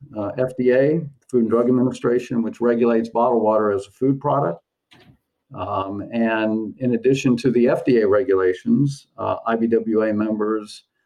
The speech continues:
um, must also adhere to our I B W A Code of Practice.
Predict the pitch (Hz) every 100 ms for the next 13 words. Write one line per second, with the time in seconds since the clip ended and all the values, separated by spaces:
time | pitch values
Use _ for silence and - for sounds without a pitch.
0 | _ _ _ 98 95 95 92 95 92 95
1 | - 117 113 - - 135 147 143 127 113
2 | 110 120 117 113 113 - 120 113 113 110
3 | 107 120 117 117 113 110 107 110 110 -
4 | 127 120 113 _ - 143 113 - - -
5 | -